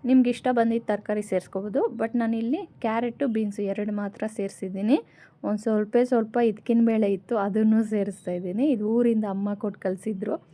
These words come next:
ಅವರೆಕಾಳು. ಇಷ್ಟೇ ಎಷ್ಟಿತ್ತು ಅಂತ ಅದನ್ನು ಇದಕ್ಕೆ ಸೇರಿಸ್ಕೊತಾ ಇದ್ದೀನಿ. ನೋಡಿ, ಇದೆಲ್ಲ ಹಾಕಿ ಫ್ರೈ ಆದ, ಫ್ರೈ ಆಗಲಿ. ಈಗ ಎರಡು ಚಮಚ ಧನಿಯಾ ಪೌಡರು, ಒಂದು ಚಮಚ ಚಿ-, ಆ, ಚಿಕನ್ ಮಸಾಲ,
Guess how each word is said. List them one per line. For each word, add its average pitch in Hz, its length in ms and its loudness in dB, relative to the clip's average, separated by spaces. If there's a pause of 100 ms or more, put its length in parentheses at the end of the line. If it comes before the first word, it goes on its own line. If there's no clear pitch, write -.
(380)
ಅವರೆಕಾಳು. 220 580 -2 (720)
ಇಷ್ಟೇ 254 280 0
ಎಷ್ಟಿತ್ತು 226 460 -4
ಅಂತ 214 220 -2
ಅದನ್ನು 214 380 0
ಇದಕ್ಕೆ 208 380 -2
ಸೇರಿಸ್ಕೊತಾ 202 640 -8
ಇದ್ದೀನಿ. 202 360 -2 (600)
ನೋಡಿ, 233 300 4
ಇದೆಲ್ಲ 220 280 4
ಹಾಕಿ 208 300 2
ಫ್ರೈ 214 240 0
ಆದ, 196 180 0 (340)
ಫ್ರೈ 214 260 0
ಆಗಲಿ. 202 360 0 (140)
ಈಗ 214 120 0
ಎರಡು 214 460 4
ಚಮಚ 208 440 -2
ಧನಿಯಾ 202 360 -2
ಪೌಡರು, 214 500 -2 (420)
ಒಂದು 220 260 4
ಚಮಚ 208 340 -2 (120)
ಚಿ-, - 260 -8
ಆ, 208 260 -4
ಚಿಕನ್ 226 420 0
ಮಸಾಲ, 202 340 -4